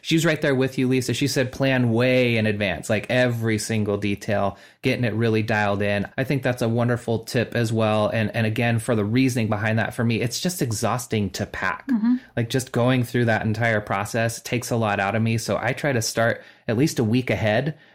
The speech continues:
Speaker 1: And that's for, like, the physical packing. When it comes to making lists, and I try to do that digitally. You mentioned a Google Doc is a great idea. I use my, like, notes app or reminders app in my phone, and, you know, I'll, I'll prep that list for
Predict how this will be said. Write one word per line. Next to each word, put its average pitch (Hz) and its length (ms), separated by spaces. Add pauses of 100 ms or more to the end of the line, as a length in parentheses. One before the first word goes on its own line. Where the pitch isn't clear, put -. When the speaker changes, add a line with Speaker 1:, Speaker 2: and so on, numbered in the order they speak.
Speaker 1:
And 113 160
that's 135 160
for, 127 120
like, 110 200
the 101 60
physical 123 420
packing. 120 480
When 113 120
it 95 100
comes 131 300
to 113 340 (240)
making 117 480
lists, 117 320
and 117 80
I 113 80
try 113 160
to 107 100
do 107 140
that 95 320
digitally. 110 500
You 110 120
mentioned 110 280
a 98 60
Google 107 300
Doc 101 340
is 107 100
a 107 40
great 104 180
idea. 104 360
I 90 80
use 107 260
my, 104 160
like, 95 180
notes 110 340
app 107 280
or 107 80
reminders 104 760 (120)
app 107 320 (420)
in 117 120
my 104 140
phone, 110 580
and, 104 400 (300)
you 117 80
know, 117 100
I'll, 104 200
I'll 117 80
prep 127 300
that 117 260
list 120 340
for 107 460